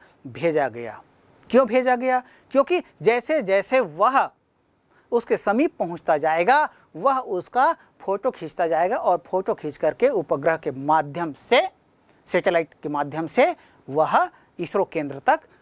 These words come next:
पहुंचता जाएगा और उसका अध्ययन फिर वैज्ञानिक करने में समर्थ होंगे। तो इसलिए तेषु छायाग्राहक यंत्रेण मंगल ग्रह, ग्रहे यानस्य प्रवेशे एव,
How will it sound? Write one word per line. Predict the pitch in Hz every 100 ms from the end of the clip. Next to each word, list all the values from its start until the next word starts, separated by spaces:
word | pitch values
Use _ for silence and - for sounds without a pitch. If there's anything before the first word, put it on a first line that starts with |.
| -
पहुंचता | 147 143 - 175
जाएगा | 151 151 190 269 - _ -
और | 190
उसका | 214 202 - 226
अध्ययन | 160 143 156
फिर | 262 339 _ _ 131
वैज्ञानिक | 131 131 170 302 - _ -
करने | 156 143 143
में | 277
समर्थ | - 131 120 -
होंगे। | 196 208 151 101 - _ _ - -
तो |
इसलिए | 196 233 277 320 - - _
तेषु | 220 254 294 - 349
छायाग्राहक | - 196 180 220 262 277 170 170 165 175 160 262 - 339 - _ _ _ _ _ _
यंत्रेण | 165 196 180 - 196 277 349 - - 156
मंगल | 196 233 254 302 311 254 _ _ _
ग्रह, | 131 120 175 196 247 - _ _ _ _
ग्रहे | 143 208 262 214 277 _ _ -
यानस्य | 185 208 277 311 311
प्रवेशे | - 214 226 214 247
एव, | 247 202 165